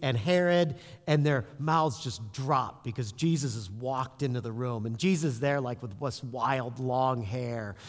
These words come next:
you know, looking strong, and they shudder a bit as they look at Jesus. And Jesus looks each of them in the eye and said, "This is my city now. It's time for you to pack your things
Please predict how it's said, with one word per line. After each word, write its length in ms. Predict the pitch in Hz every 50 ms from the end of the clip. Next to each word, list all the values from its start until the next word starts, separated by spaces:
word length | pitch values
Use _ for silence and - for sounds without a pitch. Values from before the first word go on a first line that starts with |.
| - - -
you 100 | 127 135
know, 140 | 131 127 123
looking 400 | 123 135 170 165 170 147 120 113
strong, 840 | - - - - - - 131 135 123 117 117 113 104 98 95 92 92 - - - - -
and 180 | 135 127 127
they 120 | 123 117 107
shudder 720 | - - - - - - - - 165 156 147 135 113 110
a 60 | 98
bit 480 | 82 82 104 95 92 98 101 - - - -
as 160 | - 107 92
they 120 | - 117 113
look 280 | 110 113 117 110 -
at 120 | 110 80 -
Jesus. 720 | - 95 87 87 76 82 82 78 90 92 95 90 - - _ _ _ _ _ _ _ _ _ _ - -
And 180 | 120 123 120
Jesus 360 | 127 143 151 139 - 127 104
looks 400 | 107 120 131 139 131 131 - -
each 220 | 139 139 131 - 131
of 60 | 104
them 180 | 120 123 113 120
in 140 | 123 120
the 160 | 117 117 113 113
eye 520 | 113 107 107 107 101 98 98 95 92 90 90 - _ _ _ -
and 200 | 113 104 98 101
said, 380 | - - 123 101 92 87 87 - - - _ _ -
"This 340 | 127 117 113 175 160 170 -
is 160 | 139 120 -
my 540 | 123 120 123 131 127 123 123 120 117 113 104
city 680 | 92 - - - - - - - 147 131 117 120 107
now. 760 | 101 101 104 98 98 92 87 87 78 67 69 65 65 65 65 - _ _ _ _ - - - - _ -
It's 240 | 165 170 165 - -
time 260 | 190 180 165 156 143
for 140 | - - 160
you 200 | 156 147 143 131
to 60 | 123
pack 420 | - - - - 190 185 190 185 - - -
your 360 | 160 170 165 165 170 170 170
things 500 | 170 170 175 165 170 170 170 165 -